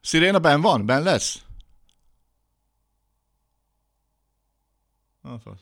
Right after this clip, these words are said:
A szirénát nem? Azt mondod? Na jó. A király beszéde annak a férfinek a története,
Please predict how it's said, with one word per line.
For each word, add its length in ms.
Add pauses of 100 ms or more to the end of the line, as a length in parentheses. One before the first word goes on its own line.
(1600)
A 100
szirénát 520
nem? 280 (2000)
Azt 280
mondod? 460 (1700)
Na 220
jó. 160 (2000)
A 80
király 380
beszéde 460
annak 320
a 80
férfinek 440
a 40
története, 680